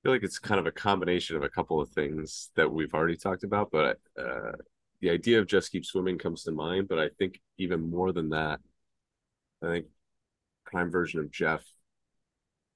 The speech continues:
says that there's a season for everything. And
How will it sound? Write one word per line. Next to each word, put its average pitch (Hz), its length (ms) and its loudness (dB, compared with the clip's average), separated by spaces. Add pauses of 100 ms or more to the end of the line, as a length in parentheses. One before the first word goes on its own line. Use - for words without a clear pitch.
(1160)
says 80 280 -4
that 80 120 -2
there's 80 180 -2
a 76 60 -4
season 80 460 -2
for 73 160 -4
everything. 78 460 -2 (4000)
And 80 520 -2